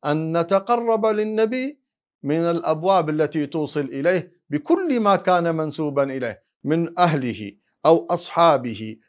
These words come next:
أو بلده أو علمه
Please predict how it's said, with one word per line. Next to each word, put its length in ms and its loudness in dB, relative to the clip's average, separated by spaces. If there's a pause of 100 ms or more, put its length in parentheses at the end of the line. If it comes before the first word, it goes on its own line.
(160)
أو 180 6
بلده 800 4 (300)
أو 200 6
علمه 680 0